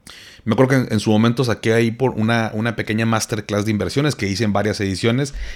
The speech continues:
La dejé de hacer desde el año pasado, inicios. Em, pues justo porque había mucha gente que me preguntaba y la verdad es que era bastante complicado,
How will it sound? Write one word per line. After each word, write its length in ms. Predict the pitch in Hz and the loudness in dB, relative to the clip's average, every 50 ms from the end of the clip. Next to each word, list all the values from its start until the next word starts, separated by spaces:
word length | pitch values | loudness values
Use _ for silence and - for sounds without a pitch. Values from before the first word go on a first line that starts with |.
| - - | -10 -2
La 160 | - 110 107 | 2 4 4
dejé 180 | 104 92 - 113 | 4 4 4 4
de 60 | 113 | 4
hacer 200 | 107 - 110 98 | 4 2 0 -2
desde 160 | 101 104 101 | -2 -2 -2
el 60 | 98 95 | -2 -2
año 220 | 95 104 107 104 | -2 -4 -4 -2
pasado, 640 | - 101 - - 92 98 107 107 104 101 98 - - - - - - - - - - | -4 -4 -4 -4 -4 -4 -2 -2 -2 -4 -6 -8 -10 -18 -20 -20 -20 -20 -20 -14 -8
inicios. 520 | - 98 113 131 127 160 160 156 - - - - - - - - | -2 0 2 2 2 2 0 -2 -2 -10 -18 -20 -20 -20 -20 -10
Em, 680 | - - 110 107 107 107 107 104 104 107 107 107 107 101 - - - | 0 4 6 8 8 8 8 8 6 4 4 2 2 0 -2 -2 0
pues 120 | 131 113 | 0 2
justo 220 | - - 143 - 135 | 4 2 2 2 4
porque 200 | 151 147 - 110 | 2 2 2 2
había 120 | 110 117 | 2 2
mucha 220 | 123 123 - 139 - | 2 2 2 0 2
gente 300 | - 120 117 - - - | 2 0 0 0 -2 -2
que 100 | 123 113 | 0 -2
me 100 | 110 104 | -2 -2
preguntaba 480 | - 98 98 95 98 95 - 107 113 | 0 0 0 0 0 -2 0 -2 -2
y 60 | 117 | 0
la 80 | 113 104 | 0 0
verdad 140 | 101 107 104 | 0 0 0
es 60 | - | 2
que 80 | - 123 | 2 4
era 120 | 117 117 | 4 4
bastante 440 | 110 95 - - 113 107 104 - 110 | 4 2 0 -2 -4 -4 -4 -4 -4
complicado, 680 | 120 113 101 104 101 90 - 101 101 107 110 110 110 | -4 -4 -6 -6 -8 -6 -4 -2 -2 0 -2 -2 -4